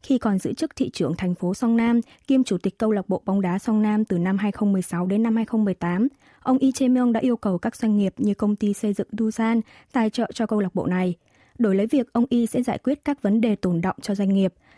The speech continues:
như thay đổi mục đích sử dụng khu đất trong giấy phép xây dựng. Tháng chín năm nay, Viện Kiểm sát đã truy tố cựu Tổng Giám đốc Công ty Xây dựng Dusan tội đưa hối lộ cho bên thứ ba. Trong thời gian qua, Viện Kiểm sát đã tiến hành khám xét với các công ty như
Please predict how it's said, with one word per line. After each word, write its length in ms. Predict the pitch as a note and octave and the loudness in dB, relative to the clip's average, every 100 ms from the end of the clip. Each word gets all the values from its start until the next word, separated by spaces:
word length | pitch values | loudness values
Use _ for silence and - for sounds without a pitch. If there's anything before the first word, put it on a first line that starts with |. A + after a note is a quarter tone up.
| - | 0
như 160 | D4 | 2
thay 200 | C#4+ C#4+ | 4 2
đổi 140 | B3 F#3+ | 2 2
mục 140 | F#3 - | 0 0
đích 180 | C#4+ | -2
sử 200 | - F#3 | -2 -2
dụng 180 | E3 - | -2 -4
khu 160 | - A#3 | -2 0
đất 180 | C4+ - | 0 -4
trong 200 | - G#3+ | -2 0
giấy 140 | G3+ G#3 | 0 -2
phép 160 | C#4+ | -2
xây 200 | - A3+ | -2 0
dựng. 180 | G#3+ B3 - _ _ _ _ _ | 0 -2 -4 _ _ _ _ _
Tháng 200 | - B3 | 0 0
chín 200 | - B3+ | 2 2
năm 180 | C#4 C4+ | 4 4
nay, 240 | C4+ C4+ - _ | 4 0 -2 _
Viện 160 | A#3 A#3+ | -2 -2
Kiểm 180 | A3 D#3 | 0 -2
sát 240 | - D4+ | -2 -4
đã 100 | - | -4
truy 200 | A#3+ A#3+ | -4 -4
tố 260 | - G3 G#3 | -2 -2 -2
cựu 160 | C4 - | -4 -4
Tổng 160 | - F3+ | -4 -4
Giám 180 | F#3+ G#3+ | 0 0
đốc 180 | C#4+ - | 0 -2
Công 160 | A#3 A3 | -2 0
ty 180 | A3+ | 0
Xây 180 | G#3+ A3 | 0 -2
dựng 160 | G#3 - A3 | -2 -4 -2
Dusan 400 | A3+ A#3 A#3+ A#3+ - _ | -2 0 2 0 -2 _
tội 160 | - A#3+ | -2 0
đưa 140 | G#3 B3 | 0 2
hối 160 | A3+ | 2
lộ 200 | B3 B3 - | 2 0 -4
cho 140 | - | -4
bên 160 | G#3 A3 | 0 0
thứ 120 | A3 | 0
ba. 280 | A3 A#3+ A#3+ - _ _ _ _ | 0 2 0 -4 _ _ _ _
Trong 180 | - C#4+ | 0 2
thời 120 | C4 | 2
gian 180 | G#3+ B3+ | 0 0
qua, 260 | C4 B3+ B3+ - - | 0 0 -2 -6 -4
Viện 140 | A#3+ | -2
Kiểm 140 | - F3 | -2 -2
sát 220 | C#4 C#4+ | -4 -4
đã 80 | - | -4
tiến 220 | - A3 | -2 -2
hành 180 | C4 G3+ | 0 -2
khám 200 | G3 G3+ | 0 -2
xét 260 | - D4 - | -2 -6 -4
với 100 | G#3+ | -4
các 200 | C#4 C#4 | -4 -2
công 200 | A#3+ A3 | -2 0
ty 200 | A#3 A3+ | 0 2
như 200 | A3 | 2